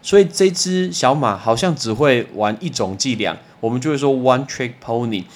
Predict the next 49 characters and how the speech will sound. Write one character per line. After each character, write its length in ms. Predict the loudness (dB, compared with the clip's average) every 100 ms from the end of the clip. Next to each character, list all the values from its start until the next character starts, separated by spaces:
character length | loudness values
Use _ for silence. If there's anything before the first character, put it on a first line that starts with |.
| -14
什 200 | -4 -2
么 80 | 0
意 120 | 0
思 160 | -2 0
呢？ 200 | 0 -2 -10 -4
就 100 | -2
是 80 |
这 160 | 0 0
个 100 | 0
人 220 | 2 -2 -2
大 140 | -2
概 300 | 2 0 0 -10
他 220 | -2 -2 -2 -10
黔 340 | -4 -2 -2 0
驴 180 | 0 0
技 280 | -2 -4
穷 240 | -4 -6 -4
这 100 | -2
种 180 | -2 -2
感 220 | -4 -6
觉， 180 | -10 -12
只 160 | -8 -4
能 180 | -2 -2
做 360 | -2 0 0 -2
一 80 | -10
件 240 | 0 0
事 160 | 0 -4
情。 180 | -6 -8 -14 -20 -2
所 120 | 0
以 40 |
我 40 | 0
们 80 | 0
中 140 | 0
文 100 | 0
不 80 | -2
是 100 | -2
有 80 | -2
一 40 |
个 100 | -2
黔 440 | -4 -4 -4 -4 -6
驴 200 | -4 -4
技 260 | -4 -4
穷 240 | -4 -6 -6
吗？ 140 | -6
他 80 | -4
只 180 | -4 0
有 140 | 0 -2
一 80 |
招， 360 | -4 -2 0 -2